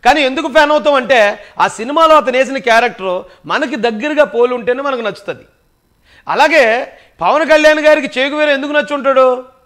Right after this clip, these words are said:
చేగువేరా నచ్చేటప్పుడు పవన్ కళ్యాణ్ అసలు రాజకీయంలో లేడు కదా. అయినా ఎందుకు నచ్చాడంటే పవన్ కళ్యాణ్ గారు కూడా, ఇప్పుడు చేగువేరా ఏం చేశాడు? ఫిడెల్ కాస్ట్రోకి సపోర్ట్ చేసి ఆ క్యూబా ఆ పోరాటంలో పాల్గొని ఫిడెల్ కాస్ట్రోని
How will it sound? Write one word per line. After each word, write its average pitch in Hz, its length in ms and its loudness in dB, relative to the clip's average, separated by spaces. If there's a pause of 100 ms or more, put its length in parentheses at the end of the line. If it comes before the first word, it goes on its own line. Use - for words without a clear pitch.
(460)
చేగువేరా 294 360 2
నచ్చేటప్పుడు 294 440 0
పవన్ 262 300 -2
కళ్యాణ్ 285 200 0
అసలు 262 320 -2 (180)
రాజకీయంలో 254 520 0
లేడు 285 260 2
కదా. 269 340 0 (640)
అయినా 247 200 2
ఎందుకు 254 260 0
నచ్చాడంటే 190 800 -6 (440)
పవన్ 233 320 -2
కళ్యాణ్ 294 380 2
గారు 262 200 2
కూడా, 208 220 2
ఇప్పుడు 175 260 -6
చేగువేరా 285 300 2
ఏం 269 140 0
చేశాడు? 233 440 0 (260)
ఫిడెల్ 320 280 2
కాస్ట్రోకి 277 380 0
సపోర్ట్ 220 360 -2
చేసి 262 360 -6 (540)
ఆ 240 100 4
క్యూబా 294 680 2
ఆ 208 100 2
పోరాటంలో 254 640 2
పాల్గొని 233 540 -2
ఫిడెల్ 294 540 -2
కాస్ట్రోని 233 680 -2